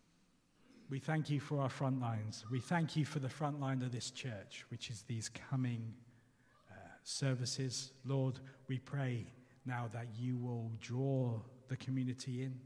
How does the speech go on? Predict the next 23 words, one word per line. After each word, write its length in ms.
draw 340
our 120
friends, 680
our 140
family, 680
our 160
neighbours, 800
and 180
let 220
them 160
hear 540
the 100
gospel 580
in 120
a 60
different 380
way, 320
which 260
may 240
just 240
wake 240
them 160
up 300